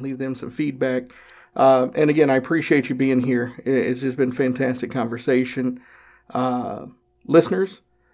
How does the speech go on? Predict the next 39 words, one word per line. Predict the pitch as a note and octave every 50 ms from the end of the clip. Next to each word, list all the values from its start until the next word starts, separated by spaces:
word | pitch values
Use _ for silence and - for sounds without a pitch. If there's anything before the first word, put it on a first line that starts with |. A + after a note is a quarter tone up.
| _ _ -
uh, | - C3 C3+ C3 C3 A#2 - -
reach | - - C3+ D#3+ E3+ - F3+
out | E3 C#3+ -
to | - D#3+
me | E3 E3
as | D#3 D3 - D3
well, | C#3 C#3 D#3+ E3+ F#3+ F3+ E3+ -
burden | - C#3 - - D3 D3 D#3 E3+ F3+ F3+ F3+ F#3 F3+ E3 D3
dot | D3 C#3 C#3+ C#3 C3 -
command | - D3+ C#3+ C#3 C3+ C#3 C#3+ D#3 E3 E3+ F3+ F3 -
at | - C#3 C3 B2
gmail | B2 - C3+ C#3+ D#3 D3+ D3 C3+ C3 B2+ B2 A#2+
dot | B2 A#2+ - - -
com. | - C3 C3+ C#3+ D#3+ F#3+ G3+ - - - - - - _ _
If | -
you | B2+ B2
have | B2 B2+
any | C3 B2
ideas | B2 B2 B2+ B2 B2 C3+ C3+ C3+ C3+ C#3 C#3 C3+ B2+ B2+
for | - - C3+ C3 C3 C3 B2+ B2 B2
future | - D#3 D#3 - - C3+ B2
guests, | B2 C3+ C#3+ D#3 F3+ G3 F#3+ F#3 - -
if | C#3+ A#2+ -
you | B2+ C3
have | C#3 B2+
any | C3+ C3 B2+
ideas | B2 B2 B2 B2+ B2 B2 A#2+ B2
for | - - A#2+
stories, | - - - D#3+ D#3 D#3+ E3+ E3+ F3 F3 E3+ D#3+
if | C#3+ B2
you | C3 B2+
have | B2+ B2+
any | C3 C3+ C3
ideas | C3 B2+ B2+ C3 C3+ B2 A2+ B2 C3 B2+
for | - - B2 B2+
improvements | B2 B2 - D#3 E3 E3 D#3 D3 C#3+ - -
to | C#3
the | C3 A#2+
show, | A#2+ - D3+ D3 D#3 E3+ F3 F#3 F#3 -